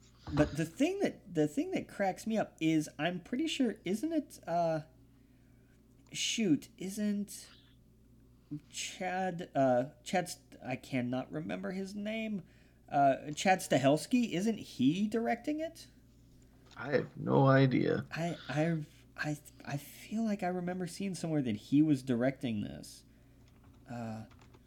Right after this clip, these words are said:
Speaker 1: which to me would be insane to see, you know, hey, the guy who directed John Wick is gonna be directing, uh, Highlander.
Speaker 2: Oh, that would be wild.
Speaker 1: If,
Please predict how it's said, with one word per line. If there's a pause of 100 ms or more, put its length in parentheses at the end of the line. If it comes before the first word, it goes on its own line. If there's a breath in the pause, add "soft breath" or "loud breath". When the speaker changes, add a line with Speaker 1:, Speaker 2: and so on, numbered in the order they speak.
(300)
Speaker 1:
which
to
me
would
be
insane (920 soft breath)
to
see,
you
know,
hey,
the
guy
who
directed
John
Wick
is
gonna
be
directing,
uh, (460)
Highlander.
Speaker 2:
Oh,
that
would
be
wild.
Speaker 1:
If,